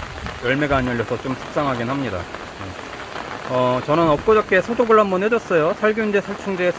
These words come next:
소독은 한번 해줬는데, 이제 더 이상 이제 소용이 없을 것 같아요. 이제 삼 차 개화 때까지는 이제 소독을 안 해줄 거고, 어, 뭐 칼슘제 조금 뿌려주는 정도 하고, 이제 살충제, 살-,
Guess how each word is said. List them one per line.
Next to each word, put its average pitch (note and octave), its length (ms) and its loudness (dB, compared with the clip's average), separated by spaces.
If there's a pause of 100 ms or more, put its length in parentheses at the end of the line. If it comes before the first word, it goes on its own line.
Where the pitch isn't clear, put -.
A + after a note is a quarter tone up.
(100)
소독은 G#3 280 0
한번 F#3+ 240 0
해줬는데, G3+ 540 0 (440)
이제 D#3 180 2
더 E3 200 4
이상 F3 260 2
이제 D3+ 280 2 (140)
소용이 A3 220 2
없을 E3 240 -2
것 D3+ 160 2
같아요. C#3+ 240 -2
이제 B2+ 140 -2 (420)
삼 A3+ 160 0
차 A3 140 2
개화 F3+ 180 2
때까지는 D3+ 640 0
이제 C3 120 0
소독을 F#3 360 0
안 B2+ 140 4
해줄 C#3 180 -2
거고, B2+ 480 0 (680)
어, A#2 460 2 (1120)
뭐 B2+ 120 -2
칼슘제 A#3 440 2
조금 G3+ 260 -6
뿌려주는 G#3+ 460 0
정도 D#3+ 320 0
하고, D#3 380 0
이제 C3+ 140 0
살충제, E3+ 420 0
살-, E3+ 160 -4